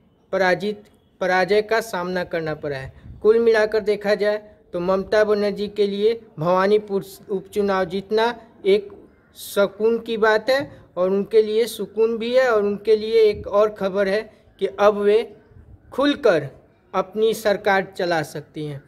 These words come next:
तो हमारी इस खबर पर बहुत देरों से नज़र बनी हुई थी और हम ये देखना चाह रहे थे कि इसका परिणाम क्या आता है।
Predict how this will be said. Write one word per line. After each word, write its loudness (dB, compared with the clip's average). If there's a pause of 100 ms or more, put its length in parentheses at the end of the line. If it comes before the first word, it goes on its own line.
(300)
तो -2
हमारी 2
इस -4
खबर 2
पर 0 (440)
बहुत 2
देरों 6
से -4
नज़र 0
बनी 0
हुई 2
थी -4
और 2
हम 0
ये 0
देखना -4
चाह 2
रहे 2
थे -6
कि -8
इसका -2
परिणाम 0
क्या 4
आता -2
है। -4